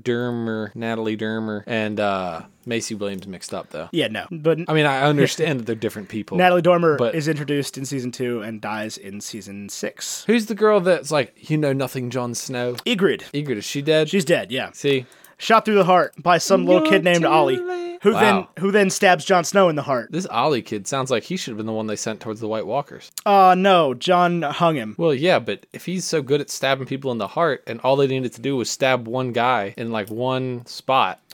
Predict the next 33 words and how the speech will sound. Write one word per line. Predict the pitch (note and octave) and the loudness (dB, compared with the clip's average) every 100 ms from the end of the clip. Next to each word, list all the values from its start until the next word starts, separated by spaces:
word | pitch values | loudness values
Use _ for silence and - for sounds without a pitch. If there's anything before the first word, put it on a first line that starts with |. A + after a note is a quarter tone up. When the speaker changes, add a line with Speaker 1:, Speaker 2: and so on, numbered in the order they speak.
| - | -2
Speaker 2:
I | G#3 | 2
mean, | A3 | 4
it | |
Speaker 1:
This | G3+ | 6
Speaker 2:
wasn't, | A#3+ F#3+ | 6 6
Speaker 1:
guy's | C3+ | 4
Speaker 2:
it | A3+ | 4
Speaker 1:
got | B3+ | 4
Speaker 2:
wasn't | C4 A3+ | 4 4
Speaker 1:
stabbed | G#3+ A3 | 4 4
Speaker 2:
that | A3 | 4
easy | A#3 G3 | 2 4
Speaker 1:
people | |
in | F#3+ | 2
the | E3+ | 4
Speaker 2:
until | G3 F#3 | 4 6
there | F3+ | 6
Speaker 1:
spot. | E3 | 4
Speaker 2:
was | E3+ D3+ | 4 2
a | D#3+ | 0
battle. | D3+ C#3 G#2 F#2+ | 2 2 -2 -4
Speaker 1:
Right. | C#3 A2+ E2 | 0 0 -2
You | C3 C3+ | -6 0
couldn't | C#3 B2+ | 0 0
just | A2+ A2+ - | -4 -4 0
send | C#3 B2+ A2+ G2+ F#2+ | 2 2 0 -4 -10
Macy | A#2+ A2 G2+ A2 | -6 -4 -4 -4
Williams | G#2+ G#2 G2 | -4 -4 -6
up | - G#2+ | -10 -8
into | G#2+ F#2+ | -8 -8
the | G#2+ | -10
Nort. | G2+ G2 - - | -8 -8 -10 -6
Speaker 2:
Yeah. | F3+ B2 | -2 -2